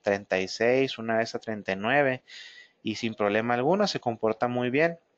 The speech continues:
Eh, nosotros tenemos un rango de seguridad bastante amplio, ¿verdad?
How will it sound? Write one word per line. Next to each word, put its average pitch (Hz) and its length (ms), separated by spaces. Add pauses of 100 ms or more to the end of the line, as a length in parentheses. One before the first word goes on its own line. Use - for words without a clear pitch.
(440)
Eh, 110 300
nosotros 156 340
tenemos 156 460
un 156 120
rango 151 280
de 156 80
seguridad 120 460
bastante 131 480
amplio, 131 360
¿verdad? 113 280